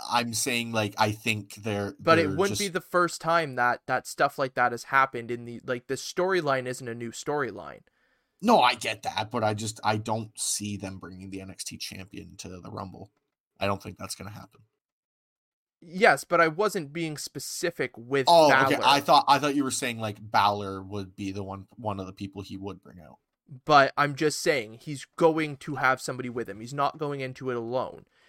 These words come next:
Speaker 2: If he does, then O-, Owens deserves to be a jobber because that's the stupidest decision you could make.
Speaker 1: Okay, so realistically, who do you think he'll bring?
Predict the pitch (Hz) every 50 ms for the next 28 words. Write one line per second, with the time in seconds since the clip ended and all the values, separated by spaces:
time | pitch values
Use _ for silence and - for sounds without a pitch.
0 | _ _ _ - 151 151 - 160 156 143 123 156 156 156 139 127 120 - 139 131
1 | 127 127 123 110 - _ _ _ - 131 127 135 127 _ _ _ _ _ _ _
2 | _ _ _ _ _ _ _ _ - - - _ - 160 160 156 156 147 143 135
3 | - 151 143 127 131 143 143 147 143 131 - - - 127 120 - 139 135 127 120
4 | - 120 120 - - - 160 147 143 139 - 107 90 101 117 127 135 123 - -
5 | 123 131 123 117 - - - 123 - - - - 151 139 - 127 120 123 - -
6 | 131 117 - 135 123 - 123 120 113 - _ _ _ _ _ _ 143 135 - -
7 | 127 117 120 123 127 123 127 135 117 - - _ - - - _ _ _ _ _
8 | _ _ - 135 131 120 110 110 98 - - 131 117 120 131 127 123 123 117 -
9 | 113 107 - 110 107 - 131 131 147 147 107 104 101 101 - - 98 92 92 -
10 | - 98 95 - - - -